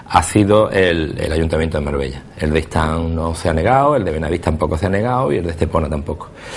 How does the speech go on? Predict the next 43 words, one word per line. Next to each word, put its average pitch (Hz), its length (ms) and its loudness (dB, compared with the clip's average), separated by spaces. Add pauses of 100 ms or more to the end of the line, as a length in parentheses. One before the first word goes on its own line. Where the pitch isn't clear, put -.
(240)
Entonces, 123 480 4
el 104 220 2
Ayuntamiento 101 420 0
de 127 40 4
Marbella 131 280 2
se 120 180 4
ancla 135 500 2 (300)
en 101 80 2
una 110 140 4
serie 120 200 2
de 120 60 2
informes 127 540 4 (300)
de, 95 560 2
internos 123 840 6
del 98 200 4
propio 104 340 4
ayuntamiento 113 680 2
para 104 180 4
justificar 101 720 0
el 104 160 4
por 90 300 2
qué 123 200 4
no 120 360 0 (600)
a 98 80 8
la 98 100 6
independencia 87 600 0
de 82 60 -4
San 82 120 -4
Pedro. 78 260 -4
Entonces, 135 300 6
dentro 151 240 4
de 147 80 4
esos 139 180 2
informes 143 500 2
hay 131 220 2
uno 131 280 0 (800)
que 110 260 8
es 123 220 2
del 101 200 4
interventor 95 560 2
general 127 340 2
del 104 120 0
ayuntamiento, 120 720 0